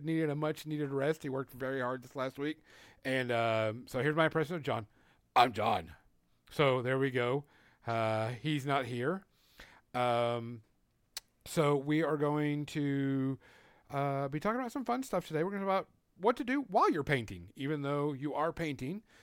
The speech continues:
you are gonna paint. Uh, we're gonna be talking about some stuff about, uh, Lorcana, because that's kind of on everybody's topic in mind right now. Um, we're gonna, I'm gonna paint up some miniatures. Um,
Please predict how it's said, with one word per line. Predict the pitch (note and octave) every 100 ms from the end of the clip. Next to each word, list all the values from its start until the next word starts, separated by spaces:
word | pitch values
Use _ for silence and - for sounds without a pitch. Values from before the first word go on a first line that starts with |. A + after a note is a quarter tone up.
| _ -
you | C#3
are | C#3+
gonna | C#3+ C#3+
paint. | C#3 B2 D#3 - - - _ -
Uh, | B2+ C3 B2+ B2+
we're | C#3
gonna | C#3+
be | C3+
talking | C#3 C3 C#3+
about | C3+ C3+ C3+ -
some | - B2+
stuff | - C3+ B2+
about, | C3 C3 C3
uh, | C3 C3 C3 C3+
Lorcana, | B2 C3+ - B2 D#3 A3
because | C3 B2+ A#2+ A#2+ G#2
that's | G#2+ -
kind | - A#2
of | A2
on | A2
everybody's | G#2+ A2 A2 G2+
topic | - G#2+ A2 G#2+
in | G#2
mind | G#2 A2
right | B2+ C3+
now. | D#3 C4+ D4+ - - - - -
Um, | A2 B2 A#2+ A#2+ B2 B2 B2 C3+
we're | A#2 A2+
gonna, | B2 B2+ B2+ C3 -
I'm | B2
gonna | B2
paint | C3 C3 G#2
up | B2
some | - C3+
miniatures. | C#3 F3 A3+ C4+ D4 - _ _ _ _ _ _
Um, | D3 D#3 D#3 D#3